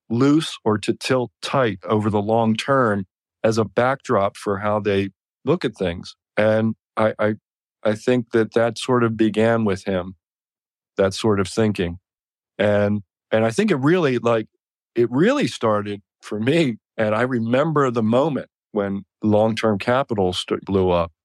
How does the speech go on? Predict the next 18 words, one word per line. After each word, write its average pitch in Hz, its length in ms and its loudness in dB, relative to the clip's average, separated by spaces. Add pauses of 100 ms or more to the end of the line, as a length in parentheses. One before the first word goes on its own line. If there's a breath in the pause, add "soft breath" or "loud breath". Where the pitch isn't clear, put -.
(360)
And 107 120 0
I 117 100 2
was 120 160 -4
actually, 135 420 0
I 120 100 2
was 127 160 -4
with 113 180 -6
Porter 139 240 0
<laughs> - 20 -2
Stansberry 135 760 0 (100)
and 113 200 0
his 110 380 -8
then 107 320 -4
partner, 113 380 0
Steve 117 240 -2
Sugaruth, 120 580 2 (640)
when 110 160 0
they, 107 320 2